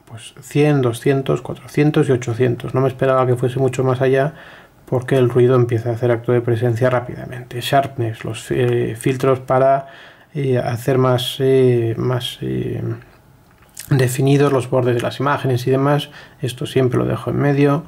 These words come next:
Eh, el subexposición o sobreexposición, podemos ver que va en pasos de cero coma cinco,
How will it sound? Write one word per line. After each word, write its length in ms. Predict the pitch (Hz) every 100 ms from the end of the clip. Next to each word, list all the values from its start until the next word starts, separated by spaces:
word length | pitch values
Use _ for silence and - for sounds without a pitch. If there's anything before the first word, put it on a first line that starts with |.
| - - - - - - -
Eh, 600 | 147 139 131 123 120 117 151
el 680 | 131 127 123 123 120 123 156
subexposición 1120 | - - 160 156 139 131 - 127 127 135 151
o 140 | 135 123
sobreexposición, 1200 | - 139 127 127 - 120 113 - 147 151 151 156 - - - -
podemos 400 | 123 120 120 117
ver 200 | 139 131
que 120 | 123
va 180 | 127 131
en 160 | 123
pasos 380 | 131 123 127 117
de 120 | 127
cero 260 | 123 131 127
coma 220 | 123 120
cinco, 600 | 117 151 151 143 143 175